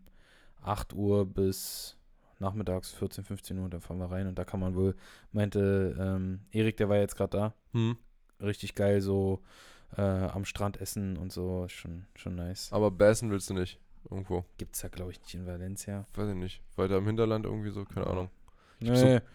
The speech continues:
Speaker 2: Bock auf Bass.
Speaker 1: Ich auch.
Speaker 2: Aber, ja. Naja, werde ich mich noch ein bisschen gedulden müssen. Ich hab sowieso, ich will auch jetzt mal wieder we-, irgendwo hinfahren. Ich war schon ewig nicht mehr unterwegs, äh, um, ja, halt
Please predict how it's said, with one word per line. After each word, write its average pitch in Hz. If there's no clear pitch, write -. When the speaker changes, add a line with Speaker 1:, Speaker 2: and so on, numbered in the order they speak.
Speaker 2:
Bock 110
auf 101
Bass. 95
Speaker 1:
Ich 110
auch. 98
Speaker 2:
Aber, 90
ja. 95
Naja, 107
werde 107
ich 92
mich 104
noch 101
ein 95
bisschen 92
gedulden 92
müssen. 92
Ich 98
hab 104
sowieso, 101
ich 101
will 95
auch 92
jetzt 92
mal 104
wieder 101
we-, 104
irgendwo 110
hinfahren. 113
Ich 98
war 104
schon -
ewig 151
nicht 139
mehr 135
unterwegs, 120
äh, 113
um, 113
ja, 101
halt 98